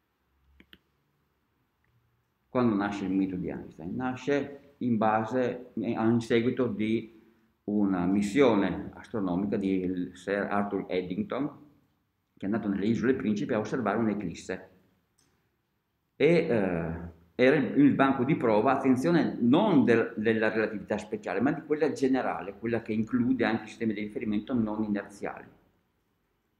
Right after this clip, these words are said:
E le previsioni sul, di quell'evento, fatte in base alla teoria di Einstein, furono confermate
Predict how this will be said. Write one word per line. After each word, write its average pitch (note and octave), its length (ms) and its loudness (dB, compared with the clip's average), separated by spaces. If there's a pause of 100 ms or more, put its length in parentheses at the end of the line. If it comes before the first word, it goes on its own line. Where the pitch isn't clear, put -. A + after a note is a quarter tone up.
(120)
E D#3+ 80 4
le D#3 120 6
previsioni B2 1040 2 (540)
sul, F2 800 -4
di F#2+ 140 -10
quell'evento, A#2+ 1000 0 (100)
fatte B2 280 2
in G2+ 100 2
base A#2+ 320 4
alla F#2+ 140 -2
teoria G#2 180 -2
di A#2+ 100 0
Einstein, F3 380 -4
furono F3 260 -6
confermate C#3 920 0